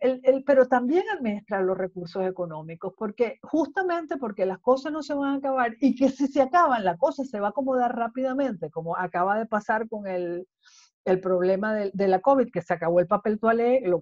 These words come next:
que nos hizo a nosotros recordar muchas cosas. Eh, pero inmediatamente la cosa volvió a normalizarse, ¿no?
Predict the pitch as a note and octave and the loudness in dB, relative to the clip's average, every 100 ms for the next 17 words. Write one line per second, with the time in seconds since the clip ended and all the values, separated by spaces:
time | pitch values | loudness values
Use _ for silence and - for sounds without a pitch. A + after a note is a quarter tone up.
0 | - D#3+ E3 F#3 F#3 A3 G#3+ G#3+ G#3+ G3 | -2 -6 -2 -2 -2 -4 -4 -4 -4 -2
1 | G3 F#3+ F#3+ G3 F#3+ G#3 G#3 A#3 - F#3 | -2 -2 -2 0 -2 -6 -6 -6 -2 -4
2 | F3 _ _ _ _ _ _ _ G#3+ G#3 | -4 _ _ _ _ _ _ _ 2 2
3 | G3+ - A3+ A3 A#3+ B3 A#3+ A#3 B3 B3+ | 0 0 2 2 4 2 4 2 2 2
4 | C#4+ F#4 F#4 C#4 F3 E3 E3+ E3+ F3+ F3+ | 0 -2 -4 -6 -8 -4 -4 -4 -2 -2
5 | F3+ E3 D#3 D3 D3 D3 D#3+ C3 - - | -2 -4 -6 -14 -14 -16 -14 -14 -16 -18
6 | D#3 G#3+ C#4 | -16 -14 -14